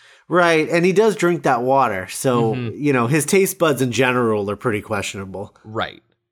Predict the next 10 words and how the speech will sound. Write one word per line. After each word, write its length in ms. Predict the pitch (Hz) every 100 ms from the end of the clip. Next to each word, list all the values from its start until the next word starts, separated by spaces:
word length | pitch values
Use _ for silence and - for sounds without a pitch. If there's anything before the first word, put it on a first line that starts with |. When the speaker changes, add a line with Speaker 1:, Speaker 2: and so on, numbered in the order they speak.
| _ _ _ _ _ 123 -
Speaker 2:
He 80 | 143
doesn't, 380 | 156 156 151 -
Speaker 1:
<laughs> 0 |
Speaker 2:
he 140 | - 143
doesn't 340 | 143 135 113
know 280 | 117 113 110
the 100 | 98
refined 760 | 92 92 - 110 98 95 90 -
tastes 600 | - 95 90 - - -
of 320 | 85 80 -